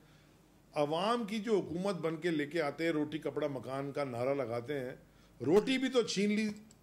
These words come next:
रोटी दे नहीं सक रहे, इतनी महंगी कर दी और खुद बैठे हुए ज़ख़ीरा अंदोज़ी करके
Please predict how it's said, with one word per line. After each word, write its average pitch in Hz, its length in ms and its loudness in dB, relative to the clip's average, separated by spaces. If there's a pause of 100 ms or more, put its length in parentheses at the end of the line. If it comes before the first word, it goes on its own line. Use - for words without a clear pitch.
(1080)
रोटी 214 300 4
दे 220 160 6
नहीं 240 120 0
सक 202 180 0
रहे, 220 120 2
इतनी 214 180 -2
महंगी 196 280 0
कर 190 160 0
दी 190 120 -4
और 214 120 2
खुद 247 160 0
बैठे 233 280 2
हुए 226 160 2
ज़ख़ीरा 196 320 0
अंदोज़ी 185 300 -2
करके 160 320 -4